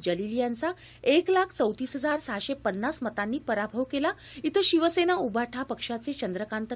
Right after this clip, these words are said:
खैरे तिसऱ्या स्थानी राहिले. बुलडाण्यात शिवसेनेच्या प्रतापराव जाधव यांनी शिवसेना उभाठा पक्षाच्या नरेंद्र खेडेकर यांचा दोन लाख चौऱ्याण्णव हजार चारशे एकोणऐंशी मतांनी पराभव केला.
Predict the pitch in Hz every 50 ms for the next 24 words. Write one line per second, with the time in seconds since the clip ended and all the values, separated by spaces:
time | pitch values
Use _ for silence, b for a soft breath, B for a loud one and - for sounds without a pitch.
0 | - - 208 226 277 262 160 143 - b b b b - 277 269 - 302 311 339
1 | 330 - - 180 156 147 156 165 165 170 185 180 170 - - B B B B B
2 | B B 269 277 262 277 277 277 294 311 311 - - 254 208 208 - 233 226 220
3 | 220 - 262 247 226 185 - 185 180 180 - 190 190 196 185 - 185 180 180 180
4 | 208 240 247 254 277 349 427 B B B B B - 330 330 349 359 359 370 359
5 | 370 370 - 269 202 220 226 226 233 254 247 240 233 - - 254 247 247 - 294
6 | 294 226 180 185 190 208 226 240 233 - - 208 175 175 180 - 208 202 202 208
7 | 240 294 - - 214 143 151 B B B B B B 214 214 277 311 349 359 359
8 | 370 392 415 - - 220 175 160 170 180 208 226 247 247 233 247 233 277 285 320
9 | 330 - 247 208 190 190 302 - - 180 - - 262 277 285 285 277 - 359 311
10 | 202 - - 180 165 175 262 - - 202 180 185 226 - 175 165 156 - 190 170
11 | 170 180